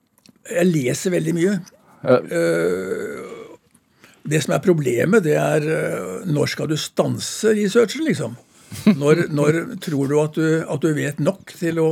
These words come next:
Speaker 1: til å begynne på en ting?
Speaker 2: Er det noe du undrer deg over nå for tiden, som du driver og grunner på?
Speaker 1: Nå har det vært ganske stille, men det er fordi at,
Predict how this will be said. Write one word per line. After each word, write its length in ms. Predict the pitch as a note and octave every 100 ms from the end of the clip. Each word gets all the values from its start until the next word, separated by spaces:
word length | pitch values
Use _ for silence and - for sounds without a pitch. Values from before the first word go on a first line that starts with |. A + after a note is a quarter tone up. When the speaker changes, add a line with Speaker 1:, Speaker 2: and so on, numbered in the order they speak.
| D#3
Speaker 1:
til 260 | - D#3 C#3+
å 80 | C#3+
begynne 300 | D#3+ A#2+ A#2+
på 140 | D3
en 60 | C#3
ting? 200 | G3+ A#3+ _ _ _
Speaker 2:
Er 140 | C3+ B2+
det 60 |
noe 100 | C3
du 140 | A2+ B2
undrer 240 | A#2 G2+
deg 80 | F#2+
over 160 | F#2+ G2+
nå 140 | F#2+
for 100 | F2
tiden, 220 | F#2 C#3+ D4
som 180 | - B2+
du 60 | A#2+
driver 340 | A#2 G#2+ G#2+ A2
og 80 | A2
grunner 300 | A2+ G2 F2+
på? 120 | G2
Speaker 1:
Nå 180 | G2 G2
har 160 | C#3+ G3+
det 60 |
vært 160 | E3+ F3+
ganske 340 | - C#3 - F3+
stille, 240 | F#3 C#3+
men 120 | F3+
det 80 | D#3+
er 80 | D3+
fordi 220 | F3+ C#3+
at, 140 | C3